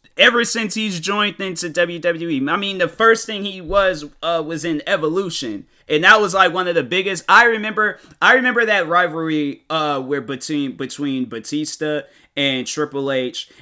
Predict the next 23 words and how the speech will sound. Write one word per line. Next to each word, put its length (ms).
and 300
that, 220
like, 340
small 480
time 320
where 100
they 140
talked 340
on 220
Randy 320
Orton 300
and 140
stuff. 400
And 140
I'm 200
like, 260
"Bro, 260
like, 360
you 520
know 560
he 260
is 160
major, 720